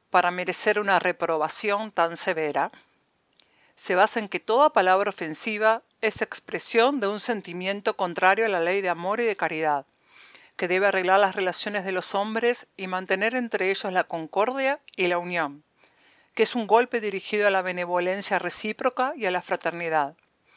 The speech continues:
que da pábulo al odio y a la animosidad, en fin, que después de la humildad hacia Dios, la caridad hacia el prójimo es la primera ley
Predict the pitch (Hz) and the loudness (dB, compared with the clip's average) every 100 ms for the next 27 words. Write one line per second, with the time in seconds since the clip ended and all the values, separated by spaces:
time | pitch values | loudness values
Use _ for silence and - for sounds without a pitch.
0 | - - - 196 190 - 202 214 220 196 | -20 -18 -4 2 2 6 6 6 2 0
1 | 180 175 208 226 311 403 - 185 185 185 | 0 2 0 0 -6 -6 -2 2 4 6
2 | 175 175 180 175 196 170 147 147 - _ | 4 -2 -4 -4 -2 -2 -2 -6 -16 _
3 | _ - 196 185 202 156 165 - - - | _ -6 -6 -4 -8 -10 -16 -20 -20 -8
4 | - 185 147 233 214 214 196 190 190 208 | -2 -2 2 2 4 2 0 -4 2 4
5 | 208 190 - 170 175 202 240 - - - | 4 2 0 -2 0 0 -2 -6 -12 -20
6 | - 180 175 180 180 202 240 - 196 - | -4 -2 2 2 4 4 4 0 -4 -2
7 | 190 214 - 226 226 - _ - 214 214 | -4 -4 -4 -4 -6 -8 _ -4 -2 -2
8 | 196 185 214 226 190 185 220 311 | -2 -2 0 2 4 4 2 -2